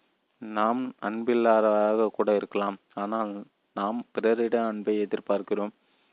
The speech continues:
நாம் கோபப்படுவராக இருக்கலாம், ஆனால் பிறர், பிறர் நம் மீது கா-, மீது காட்டும் கோபத்தை நம்மால் தாங்கிக் கொள்ள முடியாது.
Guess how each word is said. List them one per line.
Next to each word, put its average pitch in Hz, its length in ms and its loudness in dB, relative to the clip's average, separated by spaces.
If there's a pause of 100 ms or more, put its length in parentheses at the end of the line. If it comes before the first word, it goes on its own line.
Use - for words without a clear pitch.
(220)
நாம் 117 180 2
கோபப்படுவராக 110 840 2
இருக்கலாம், 101 440 -4
ஆனால் 101 360 -4 (180)
பிறர், 113 360 0 (260)
பிறர் 117 280 2
நம் 107 200 -2
மீது 110 260 -4
கா-, 104 320 -6 (800)
மீது 123 400 -4
காட்டும் 107 360 0
கோபத்தை 104 380 0
நம்மால் 101 400 -2
தாங்கிக் 101 320 -4
கொள்ள 98 180 0
முடியாது. 95 460 -6